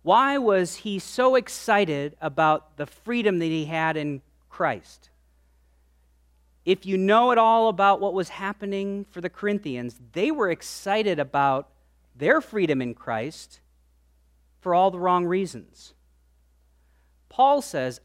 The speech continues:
"I'm committed to my freedom in Christ because it helps me reach unreached people. My freedom in Christ helps me reach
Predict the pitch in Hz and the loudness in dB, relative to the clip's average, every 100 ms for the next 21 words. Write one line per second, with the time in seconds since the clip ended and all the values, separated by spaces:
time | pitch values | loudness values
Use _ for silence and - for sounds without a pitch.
0 | _ 143 190 320 302 170 120 110 - _ | _ -2 2 4 4 2 -2 -8 -16 _
1 | _ _ _ _ - 156 175 180 - 151 | _ _ _ _ -10 -4 -2 -2 -6 -6
2 | 139 127 147 139 131 120 - 104 110 208 | -6 -6 -8 -8 -8 -10 -10 -10 -8 -12
3 | - _ _ _ _ _ - 180 208 190 | -18 _ _ _ _ _ -10 -6 0 0
4 | - 180 180 - 214 214 - 202 190 170 | 0 -8 -8 -2 -2 -2 -10 -4 -2 -2
5 | 147 165 262 - - - _ _ _ _ | -2 -4 -4 -10 -16 -16 _ _ _ _
6 | 170 185 175 170 156 - - 156 - 101 | -6 -2 -2 -4 -6 -16 -16 -16 -16 -20
7 | _ _ _ _ _ _ _ _ _ _ | _ _ _ _ _ _ _ _ _ _
8 | _ - 131 160 247 240 233 220 202 175 | _ -10 0 2 2 -4 -8 -4 -2 -2
9 | - 170 147 - - 214 202 - 185 175 | -4 -4 -4 -8 -6 -6 -6 -10 -4 -2
10 | 160 151 214 151 - - - | -2 -4 -6 -6 -8 -16 -20